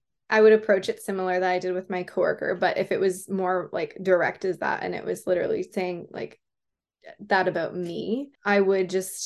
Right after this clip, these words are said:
say, like, you know, "I understand why you think that.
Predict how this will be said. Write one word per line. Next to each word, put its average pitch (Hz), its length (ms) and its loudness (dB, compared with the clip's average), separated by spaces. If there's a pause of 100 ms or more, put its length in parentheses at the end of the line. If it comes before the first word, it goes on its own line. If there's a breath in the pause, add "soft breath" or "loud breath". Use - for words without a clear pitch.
(140)
say, 185 320 2
like, 180 420 -2 (200)
you 208 80 4
know, 185 300 0
"I 185 180 0
understand 190 680 0
why 185 220 0
you 175 200 -4
think 190 460 -4
that. 269 400 0